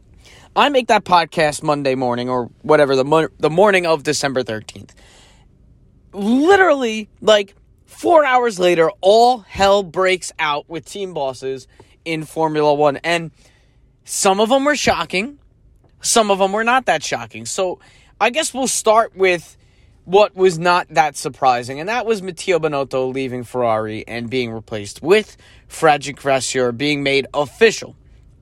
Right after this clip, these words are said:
And I think we all, the writing on the wall for Binotto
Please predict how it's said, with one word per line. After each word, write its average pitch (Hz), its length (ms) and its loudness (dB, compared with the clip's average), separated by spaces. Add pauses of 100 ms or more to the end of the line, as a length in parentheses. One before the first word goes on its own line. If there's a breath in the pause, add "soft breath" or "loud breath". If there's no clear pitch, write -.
(360)
And 170 480 0 (640 loud breath)
I 208 120 2
think 240 160 -2
we 202 140 4
all, 180 340 4
the 190 180 -2
writing 240 260 4
on 190 100 -4
the 160 100 0
wall 160 260 2
for 156 160 -6
Binotto 139 680 -6